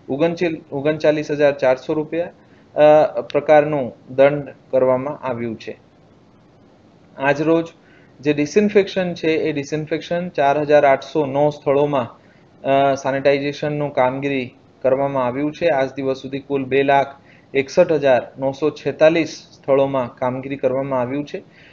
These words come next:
અ, અલગ અલગ positive, અ, જે કેસો છે અને અલગ અલગ હોસ્પિટલમાં વિસ્તારમાં કુલ બસો ત્રીસ સ્થળો ઉપર disinfection અને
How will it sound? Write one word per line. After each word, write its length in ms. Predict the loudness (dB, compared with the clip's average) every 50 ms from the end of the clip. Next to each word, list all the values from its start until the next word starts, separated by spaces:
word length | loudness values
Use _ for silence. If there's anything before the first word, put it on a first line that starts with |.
| _ _ _ 2
અ, 40 | 4 8 8 8 8 6 4
અલગ 220 | 4 4 6 6
અલગ 360 | 6 6 6 4 4 2 -2 -6 -6 -8 -4 2
positive, 800 | 4 4 4 4 2 -4 -2 0 -2 -2 -2 -6 -14 -18 -16 -10
અ, 380 | -6 -2 -2 0 0 -2 -2
જે 140 | -2 -4 -4
કેસો 440 | -2 0 0 0 0 0 -2 -2 -2
છે 320 | -2 -2 -2 -2 -2 -2
અને 520 | -4 -6 -10 -8 -6 -4 -4 -4 -6 -8 -12 -20 -20 -20 _ _ -2
અલગ 200 | 2 4 4 6
અલગ 220 | 6 6 4 4 4
હોસ્પિટલમાં 800 | 2 0 0 0 -2 -10 -10 -6 -4 -2 -2 -2 0 0 0 0
વિસ્તારમાં 520 | -2 -2 2 4 4 4 4 2 -4 -4
કુલ 200 | -4 -4 -6 -4
બસો 420 | 0 2 0 0 0 0 -4 -4
ત્રીસ 560 | -2 -2 -2 -2 -2 -2 -4 -8 -14 -18 -20 _ _ _ -18
સ્થળો 360 | -6 0 2 4 4 4 2
ઉપર 360 | 2 2 0 0 0 0 -4 -12 -18 _ -12
disinfection 600 | -10 -10 -8 -8 -8 -8 -8 -8 -10 -8 -10 -8
અને 380 | -6 -6 -6 -4 -6 -6 -8